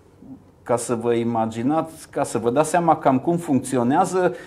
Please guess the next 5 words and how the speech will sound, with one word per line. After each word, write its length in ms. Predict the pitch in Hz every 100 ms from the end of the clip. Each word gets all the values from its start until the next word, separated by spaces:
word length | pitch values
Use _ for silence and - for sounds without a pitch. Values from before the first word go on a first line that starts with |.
| -
peste 300 | - 196 196
un 100 | 185
anumit 360 | 160 143 160 151
diametru, 760 | 143 123 110 98 - 127 180 190 - -
da? 360 | - 135 196